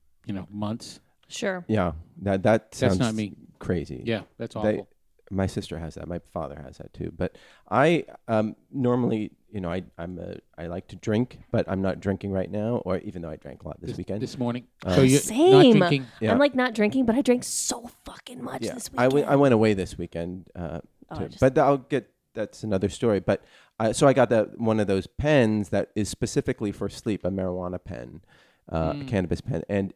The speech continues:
Speaker 3: it makes my body feel heavy. It's actually, it's a really great sensation, and then I fall asleep. Um,
Speaker 2: Mm.
Speaker 1: I have a friend who, uh, I don't, you probably, everybody knows this, but I was like, "I can't remember, what's the difference in sativa and
Speaker 3: Yeah, yeah.
Speaker 1: indica?"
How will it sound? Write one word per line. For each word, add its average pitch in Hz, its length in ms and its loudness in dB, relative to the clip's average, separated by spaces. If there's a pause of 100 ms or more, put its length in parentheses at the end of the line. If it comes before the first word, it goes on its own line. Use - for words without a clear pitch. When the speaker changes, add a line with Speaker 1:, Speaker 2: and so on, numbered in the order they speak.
Speaker 3:
it - 300 -4
makes 123 340 0
my 113 140 2
body 101 460 2
feel 95 340 0
heavy. 98 460 -2
It's - 100 -12
actually, 123 240 -4
it's - 220 -4
a - 80 -2
really 117 340 0
great - 240 0
sensation, 107 540 -4
and 85 120 -10
then 95 120 -6
I 98 100 -4
fall 98 240 -4
asleep. - 400 -4 (640)
Um, 92 100 0
Speaker 2:
Mm. 92 300 0
Speaker 1:
I 143 60 6
have 160 120 8
a 151 40 4
friend 147 280 2
who, 127 200 6
uh, 113 180 6
I 127 80 4
don't, 123 160 0
you 117 80 -8
probably, 113 300 0
everybody 107 280 0
knows 104 220 -2
this, 98 140 -10
but 101 160 -10 (400)
I 127 100 -2
was 123 180 -6
like, 123 200 -4
"I 139 100 -4
can't 180 220 -4
remember, 165 180 -8
what's 170 160 -6
the 185 60 -8
difference 165 240 -2
in 139 60 -12
sativa 139 500 -4
and 127 240 -2
Speaker 3:
Yeah, 117 180 6
yeah. 110 100 8
Speaker 1:
indica?" 110 240 0